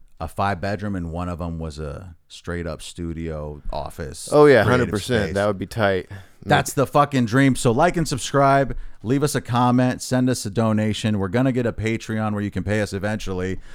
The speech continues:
Speaker 1: Here's the thing. If we get to ten K subscribers on YouTube, I'm pretty sure we can monetize.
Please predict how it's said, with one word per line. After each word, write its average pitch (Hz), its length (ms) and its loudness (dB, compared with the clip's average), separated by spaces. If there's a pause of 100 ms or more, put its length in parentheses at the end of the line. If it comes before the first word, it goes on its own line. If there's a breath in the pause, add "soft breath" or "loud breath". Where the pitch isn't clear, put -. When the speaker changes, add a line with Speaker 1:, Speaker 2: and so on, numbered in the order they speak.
(140 loud breath)
Speaker 1:
Here's 139 180 2
the 123 60 -2
thing. 135 320 -2 (200 soft breath)
If 107 140 -6
we 123 80 2
get 120 140 0
to 131 80 -2
ten 147 320 4
K 143 180 4
subscribers 131 560 0
on 117 160 0
YouTube, 120 340 0
I'm 110 100 0
pretty 123 160 0
sure 131 160 -2
we 131 100 0
can 123 120 2
monetize. 107 720 0